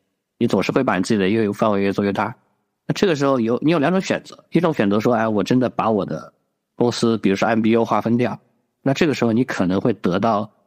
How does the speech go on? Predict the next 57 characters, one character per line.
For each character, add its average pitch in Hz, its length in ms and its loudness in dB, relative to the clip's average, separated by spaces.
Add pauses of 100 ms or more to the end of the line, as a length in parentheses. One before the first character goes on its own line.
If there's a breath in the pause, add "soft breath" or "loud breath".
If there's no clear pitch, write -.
(200)
多 127 180 2
个 113 160 2
小 - 160 -2
而 101 140 0
美 101 120 2
的 85 80 -4
产 85 200 -6
品， - 180 -8 (320 soft breath)
但 147 180 0
往 104 220 2
往 139 380 -2 (1000)
我 110 100 -2
们 98 140 2
今 113 140 2
天 120 200 2
不 104 200 -2
会 131 120 2
去 113 120 0
这 127 80 0
么 120 100 2
做。 110 320 -2 (160)
组 104 160 -2
织 123 100 2
架 151 160 2
构 135 140 0
上， 117 220 0
其 127 160 0
实 113 260 2
我 107 80 -2
们 113 100 2
可 117 140 -4
能 98 100 0
会 110 140 0
在 104 320 -2 (300)
前， 117 440 0
前 117 240 0
置 143 140 2
的， 117 140 0
比 98 120 -2
如 101 60 0
说 113 100 2
销 123 260 0
售 123 220 0
啊， 95 340 -4 (440)
包 120 120 0
括 113 100 2
中 123 180 2
间 123 140 2
的 113 60 2
运 123 160 4
营 92 240 0
上， 104 300 -2 (360)
把 90 120 0
这 - 80 -4
些 104 100 0
分 117 240 0
开。 107 200 -6